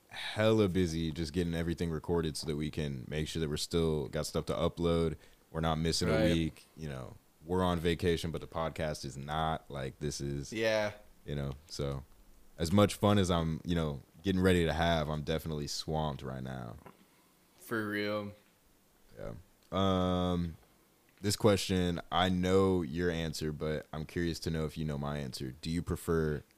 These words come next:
Speaker 1: cats or dogs?
Speaker 2: Cats for sure. I like cats freaking way more than dogs personally,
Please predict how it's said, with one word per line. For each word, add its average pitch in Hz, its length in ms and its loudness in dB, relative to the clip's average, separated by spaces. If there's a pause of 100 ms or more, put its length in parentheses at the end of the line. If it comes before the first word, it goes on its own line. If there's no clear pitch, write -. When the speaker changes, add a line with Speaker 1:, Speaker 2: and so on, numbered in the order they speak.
Speaker 1:
cats 92 600 -4
or 80 80 -4
dogs? 67 680 -8 (720)
Speaker 2:
Cats 170 420 10
for 143 160 0
sure. 113 580 2
I 127 140 6
like 147 260 4
cats 123 720 2 (680)
freaking 113 600 -2
way 113 180 2
more 113 260 2
than 104 280 -4
dogs 107 400 8
personally, 113 840 -2